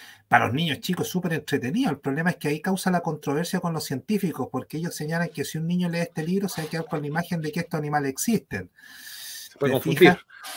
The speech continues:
Speaker 1: Claro, se puede confundir. Entonces, esas son las, y, y, y por otro lado, hay niños que pueden entender, digamos, que es una fantasía de cómo sería así. Entonces, un
Speaker 2: Mm.
Speaker 1: poco que hay que guiar al niño con, en el uso de este libro para que se entretenga y al mismo tiempo entienda.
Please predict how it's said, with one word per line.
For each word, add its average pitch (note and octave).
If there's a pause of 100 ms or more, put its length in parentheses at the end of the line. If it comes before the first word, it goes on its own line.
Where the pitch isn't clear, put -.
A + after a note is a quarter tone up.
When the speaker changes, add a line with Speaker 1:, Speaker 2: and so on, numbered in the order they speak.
(400)
Speaker 1:
Claro, G#3
se -
puede F3+
confundir. E3+
Entonces, D#3+
esas F#3+
son F#3+
las, E3+ (960)
y, B2+
y, D3
y D3+
por F3
otro F#3
lado, F#3+
hay F3
niños F#3
que E3
pueden F3
entender, E3
digamos, F#3
que E3+
es E3+
una E3
fantasía E3+
de B2+
cómo C#3
sería D#3
así. C#3+ (480)
Entonces, D#3+
un A#2+
Speaker 2:
Mm. -
Speaker 1:
poco F#3
que -
hay D#3+
que -
guiar D3+
al F#3
niño G3
con, F#3+
en D#3
el D#3
uso F3+
de E3+
este D#3
libro F#3
para E3+
que C3
se -
entretenga E3+
y F#3+
al D#3+
mismo E3
tiempo E3
entienda. B2+